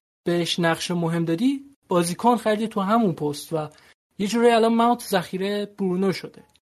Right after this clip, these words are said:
من ماونت رو بازیکن بدی نمیبینم به عنوان هشت و اون چند هفته ابتدایی هم که هشت بازی کرد به نظر من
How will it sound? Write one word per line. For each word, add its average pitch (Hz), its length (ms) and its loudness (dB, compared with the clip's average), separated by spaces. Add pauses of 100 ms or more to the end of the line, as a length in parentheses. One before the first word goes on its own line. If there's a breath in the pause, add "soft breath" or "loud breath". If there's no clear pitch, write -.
(220)
من 214 480 0
ماونت 202 400 0
رو 233 100 -6
بازیکن 170 480 -2
بدی 180 360 0
نمیبینم 185 580 -2
به 147 80 0
عنوان 147 280 -2
هشت 143 500 -8
و 165 140 -2
اون 190 220 -2 (680 loud breath)
چند 170 240 -2
هفته 165 300 0
ابتدایی 165 420 2
هم 165 100 -2
که 165 140 -10
هشت 156 320 -8
بازی 156 240 -2
کرد 196 140 -2
به 208 80 0
نظر 170 340 -4
من 214 220 -4